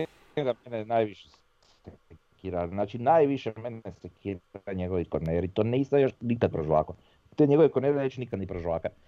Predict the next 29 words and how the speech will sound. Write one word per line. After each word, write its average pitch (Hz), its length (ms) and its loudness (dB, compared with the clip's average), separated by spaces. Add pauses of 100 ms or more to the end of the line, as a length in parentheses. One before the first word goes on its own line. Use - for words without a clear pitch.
Znači, 110 240 0
od 113 60 -2
sto - 320 4
jednog 151 320 4
kornera 113 360 0
koji 123 200 -2
je 123 60 2
on 120 140 -2
izveo 113 480 2
na 82 120 -4
prvu 117 240 0
stativu, 117 440 0
mi 117 100 -4
smo 101 140 -6
iskoristili 95 460 -2
samo 95 280 4
onaj 98 160 2
protiv 92 280 -8
Šibenika 92 420 -2 (320)
i - 80 -6
to 101 120 2
kad 92 140 2
je 90 80 2
Santini 92 520 0
onako 80 300 0
slučajno 85 460 -4
prebacio, 80 920 -2 (200)
ne 73 200 -4
znam, 65 220 -10